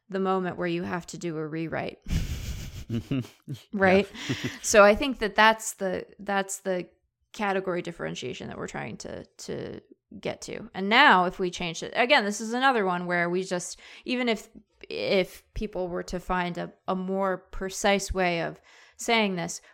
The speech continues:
Speaker 1: we just have to live with it. Because if we changed it midstream now, people would be like, "What are you talking about?"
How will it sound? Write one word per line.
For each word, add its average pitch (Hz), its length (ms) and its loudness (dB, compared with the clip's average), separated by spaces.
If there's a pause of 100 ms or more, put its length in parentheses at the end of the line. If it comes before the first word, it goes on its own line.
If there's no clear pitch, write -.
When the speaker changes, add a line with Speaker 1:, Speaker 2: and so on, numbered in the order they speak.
Speaker 1:
we 208 140 2
just 196 160 -4
have 180 180 0
to 180 100 -6
live 202 200 2
with 180 140 2
it. 143 120 -6
Because 185 280 -4
if 180 120 -8
we 185 80 -4
changed 226 400 -2
it 180 120 -2
midstream 170 520 -6
now, 190 180 -2
people 180 240 -6
would 180 60 -4
be 185 80 -4
like, 190 160 -6
"What 247 80 -8
are 330 40 -4
you 392 60 -2
talking 381 300 -2
about?" 381 200 0